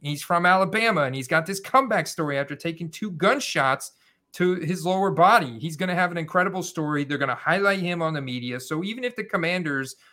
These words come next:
are still only have one win at that point, like, he's gonna get media hype. He's gonna get coverage. Uh, they're gonna be talking about him. He's a guy that I think you could still buy low right now with a,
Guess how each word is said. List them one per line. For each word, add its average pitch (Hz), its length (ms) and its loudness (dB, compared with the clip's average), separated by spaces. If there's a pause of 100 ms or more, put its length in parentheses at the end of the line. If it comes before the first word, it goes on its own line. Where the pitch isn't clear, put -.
(220)
are 143 420 6 (380)
still 214 260 0
only 185 260 0
have 156 280 0 (140)
one 170 260 2
win 156 400 -2
at 151 160 -4
that 127 180 -4
point, 170 420 -6
like, 127 220 -6 (160)
he's 190 220 -8
gonna 180 240 0
get 156 260 0
media 147 360 0
hype. 135 340 -2
He's 131 160 -12
gonna 143 200 -4
get 123 260 -10
coverage. 165 760 0 (360)
Uh, 123 200 2
they're 127 140 -2
gonna 127 180 0
be 117 100 -10
talking 165 500 2
about 135 360 2
him. 123 280 -4 (380)
He's 156 220 -4
a - 20 -8
guy 147 240 6
that 139 120 4
I 131 80 4
think 135 260 -8
you 139 80 -10
could 127 160 -8
still 156 340 -2
buy 139 340 4
low 139 360 0
right 123 380 0
now 147 640 0 (400)
with 143 380 -2 (280)
a, 135 140 -6